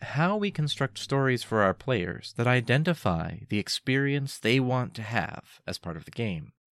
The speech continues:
and then work to fulfill those expectations,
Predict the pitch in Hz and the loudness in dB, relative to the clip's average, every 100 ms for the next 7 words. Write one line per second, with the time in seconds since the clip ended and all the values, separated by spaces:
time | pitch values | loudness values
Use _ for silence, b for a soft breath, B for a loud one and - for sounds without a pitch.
0 | _ _ _ _ _ _ _ _ _ _ | _ _ _ _ _ _ _ _ _ _
1 | 117 123 147 131 120 127 117 - 113 - | -2 2 4 4 2 2 2 0 -8 -6
2 | 123 - 160 90 85 90 87 87 - 110 | -6 2 2 4 2 0 0 -4 -4 -6
3 | - 156 156 - - - - | -4 -4 -4 -6 -10 -12 -16